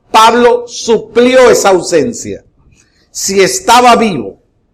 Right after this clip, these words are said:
pero no suplía el rol de padre, de líder espiritual de Timoteo,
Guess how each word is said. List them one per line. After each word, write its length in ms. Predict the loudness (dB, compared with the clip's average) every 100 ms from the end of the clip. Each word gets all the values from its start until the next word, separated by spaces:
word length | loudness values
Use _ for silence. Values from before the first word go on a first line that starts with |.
| _ _ -2
pero 220 | 0 0
no 160 | 0
suplía 640 | 0 -2 -4 -4 -2 2 2
el 120 | 2
rol 560 | 2 4 4 4 2
de 340 | 2 2 -2 -2
padre, 420 | 2 4 4 4
de 240 | 4 2 2
líder 400 | 2 2 2 2
espiritual 1300 | 0 -2 -2 -2 0 2 4 6 4 2 -6 -18 _
de 160 | -2 0
Timoteo, 800 | 0 0 0 4 4 2 -2